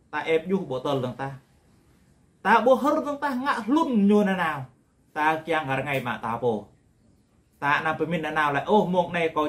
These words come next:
chí. Chàng cả. Sĩ hị. Bằng ngắt có rơi chân có cái doan cả Hà Nội đi. Lại nôn. Sĩ hị rơi chân có cái doan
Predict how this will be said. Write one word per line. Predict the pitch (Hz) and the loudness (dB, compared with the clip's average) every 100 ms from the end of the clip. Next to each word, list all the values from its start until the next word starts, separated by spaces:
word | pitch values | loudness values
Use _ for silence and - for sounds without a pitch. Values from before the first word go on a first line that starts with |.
| 147 | -2
chí. | 147 156 - _ _ _ _ _ _ _ _ _ | -4 -4 -8 _ _ _ _ _ _ _ _ _
Chàng | - 160 139 | -4 -4 0
cả. | 143 151 160 131 _ _ _ _ _ _ _ _ _ | 2 2 0 -8 _ _ _ _ _ _ _ _ _
Sĩ | - 233 | 2 2
hị. | 170 175 180 - _ _ _ _ | 2 0 -2 -4 _ _ _ _
Bằng | 123 151 | -6 -2
ngắt | 175 170 | -2 -2
có | 156 151 143 | 0 2 4
rơi | 151 | 2
chân | 139 160 139 | 4 0 0
có | 131 131 | -2 0
cái | 127 131 | -2 0
doan | 147 131 110 107 | -2 -2 -6 -8
cả | 123 | -6
Hà | 139 | 2
Nội | 156 120 | 2 2
đi. | 123 120 _ _ _ _ | -4 -6 _ _ _ _
Lại | - 135 147 151 | -6 -2 -2 -4
nôn. | 147 135 _ _ _ _ _ _ _ _ | -8 -10 _ _ _ _ _ _ _ _
Sĩ | 196 214 | 0 0
hị | 170 | 0
rơi | 147 160 | 2 2
chân | 156 147 139 | 4 0 0
có | 135 - | -4 -4
cái | 135 127 | -4 -2
doan | 131 123 113 | -2 -2 -4